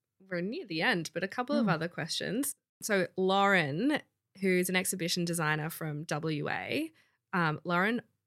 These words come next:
Speaker 1: Pornich, I wanna say that I've pronounced that correctly. Um, what's the best way to apply for a job at Gloss Creative?
Speaker 2: Well, that's a hard one.
Speaker 1: People must ask you all the time, "How do I work with you? I wanna work with you." Like
Speaker 2: I think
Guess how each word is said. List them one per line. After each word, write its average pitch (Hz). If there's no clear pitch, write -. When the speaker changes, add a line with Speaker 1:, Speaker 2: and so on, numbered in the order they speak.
Speaker 1:
Pornich, 190
I 190
wanna 175
say 170
that 170
I've -
pronounced -
that -
correctly. 185
Um, 175
what's 262
the 403
best 190
way 185
to 214
apply 185
for 214
a 220
job 170
at 190
Gloss 175
Creative? 220
Speaker 2:
Well, 151
that's 143
a 143
hard 135
one. 139
Speaker 1:
People 226
must 190
ask 170
you 180
all 165
the 170
time, 170
"How 180
do 196
I 196
work 156
with 170
you? 156
I 156
wanna 180
work 156
with -
you." 120
Like 113
Speaker 2:
I 233
think 349